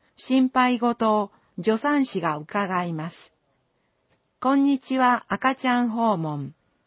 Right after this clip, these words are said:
全戸訪問。助産師などが生後二ヶ月頃の乳児家庭を訪問し、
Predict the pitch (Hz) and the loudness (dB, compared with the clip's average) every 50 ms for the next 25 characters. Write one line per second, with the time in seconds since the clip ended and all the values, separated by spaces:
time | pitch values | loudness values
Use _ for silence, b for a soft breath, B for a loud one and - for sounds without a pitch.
0 | _ - 190 175 233 240 262 269 277 - - 262 254 233 254 240 226 214 190 160 | _ -12 -4 -2 0 2 2 0 0 0 -2 -2 -2 0 0 0 0 0 -2 -2
1 | 156 151 143 139 143 160 _ _ _ _ _ _ _ _ _ _ _ _ _ _ | -4 -6 -6 -8 -10 -12 _ _ _ _ _ _ _ _ _ _ _ _ _ _
2 | _ _ _ 196 180 233 254 233 - 302 302 302 277 - - 214 208 202 202 202 | _ _ _ -2 0 0 0 2 2 0 2 0 0 -2 -2 -2 -2 0 -2 -2
3 | 185 175 165 160 160 156 b b b b b b b b - - - 269 285 294 | -2 -4 -4 -4 -6 -6 b b b b b b b b -10 -4 0 2 2 2
4 | 294 285 302 285 254 226 226 - 262 269 254 269 262 - - 262 220 254 254 233 | 2 2 2 4 4 4 2 2 0 0 0 -2 -2 -2 -4 -2 0 2 2 2
5 | 214 185 170 165 165 160 151 - _ - 202 226 254 277 285 294 277 240 254 262 | 2 0 -2 -2 -4 -4 -6 -8 _ -2 2 2 2 2 2 0 -2 -2 -4 -4
6 | 262 - 262 262 - - 202 185 170 160 160 156 156 160 208 214 220 220 214 202 | -2 -2 -2 -2 -2 -2 0 0 0 0 -2 -4 -4 -2 0 0 2 2 2 0
7 | 190 185 185 190 190 - - 185 180 160 | 0 -2 -4 -6 -8 -8 -6 -6 -6 -6